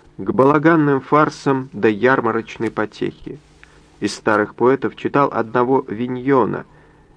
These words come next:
меланхоличность баллад которого трогала его, и кое-какие отрывки из "Агриппы де Обинье",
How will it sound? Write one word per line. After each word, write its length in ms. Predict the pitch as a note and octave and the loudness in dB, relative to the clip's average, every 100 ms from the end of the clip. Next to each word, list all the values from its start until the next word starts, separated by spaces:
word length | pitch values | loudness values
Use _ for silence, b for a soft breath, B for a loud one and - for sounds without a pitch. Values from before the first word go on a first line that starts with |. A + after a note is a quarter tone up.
| - | -6
меланхоличность 1120 | G2 G2+ G2+ G2 - A2+ C#3+ D3 G2+ F#2 - | 0 2 2 0 0 2 2 -2 -4 -4 -2
баллад 400 | G#2 G#2+ D3 D#3 | 0 2 2 0
которого 520 | C#3+ C3 C#3+ C3+ C3 | -6 0 2 2 0
трогала 460 | C#3 F3 C#3 G2 G2 | 2 2 2 0 -2
его, 340 | G2+ F#2 F#2 b b b b | -2 -4 -6 b b b b
и 80 | - | -6
кое-какие 520 | A#2 E3+ D#3 D3+ E3 | 2 2 2 2 4
отрывки 540 | D3 D3 D#3+ - C#3+ C#3 | 4 4 0 0 0 0
из 460 | - C3+ B2+ - b b | 0 -2 -2 -12 b b
"Агриппы 800 | A#2+ A#2 A#2+ C#3+ - B2+ B2 A#2+ | -2 2 2 2 0 2 4 4
де 380 | A2 B2 A#2+ G#2+ b b | 4 4 4 0 b b
Обинье", 760 | A#2 A2 A2 A2+ A#2 D3 G2 | 0 2 -4 -2 2 2 2